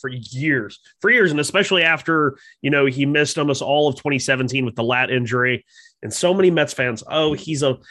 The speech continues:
he's a thrower. He's not a pitcher. He just throws hard." And I kept telling him, "You're all idiots." This guy has consistently posted one of the slowest walk rates in all of baseball. He doesn't walk guys. He's an East-West. He's never been much of a,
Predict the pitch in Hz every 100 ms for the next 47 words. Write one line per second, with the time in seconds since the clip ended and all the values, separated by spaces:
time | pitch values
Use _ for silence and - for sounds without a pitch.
0 | - _ - 165 147 127 - - 135 143
1 | 127 113 117 117 139 147 131 - - 143
2 | - 107 135 151 - _ - 135 143 143
3 | 113 117 98 95 _ _ _ _ _ -
4 | 214 220 226 240 226 277 247 220 _ 330
5 | 330 302 302 302 294 285 330 339 330 185
6 | - - - - - - 196 226 226 226
7 | 214 - 214 - 269 - 240 208 214 208
8 | 185 185 160 - 165 156 202 233 180 -
9 | - - - 131 160 175 - 143 127 123
10 | 143 131 127 113 120 127 - 127 - -
11 | - 214 277 - 135 160 214 - 120 117
12 | 120 - - - _ 175 175 160 160 233
13 | 226 143 151 156 - - 147 139 160 180
14 | 190 175 170 160 151 175 147 139 131